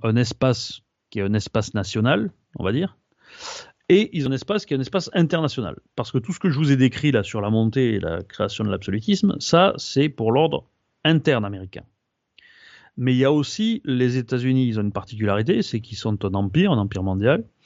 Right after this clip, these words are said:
et donc ils ont aussi un ordre externe. Et au niveau de l'ordre externe, en fait, euh, les États-Unis sont un petit peu au niveau en dessous.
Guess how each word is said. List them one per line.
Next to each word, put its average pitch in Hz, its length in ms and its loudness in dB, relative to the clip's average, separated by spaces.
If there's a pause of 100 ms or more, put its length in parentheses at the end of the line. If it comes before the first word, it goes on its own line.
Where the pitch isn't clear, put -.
(380)
et 113 100 0
donc 175 220 4
ils 139 160 2
ont 135 80 4
aussi 143 180 2
un 170 120 4
ordre 170 300 2
externe. 127 440 -4 (640)
Et 139 300 2
au 151 80 0
niveau 226 240 0
de 190 80 0
l'ordre 123 320 0
externe, 160 540 -2 (360)
en 113 180 -4
fait, - 400 0 (400)
euh, 113 640 2
les 120 760 2
États-Unis 123 640 2 (600)
sont - 340 0
un 147 80 4
petit 170 140 -2
peu 254 80 -4
au 247 80 4
niveau 196 180 2
en 190 60 4
dessous. 127 300 -2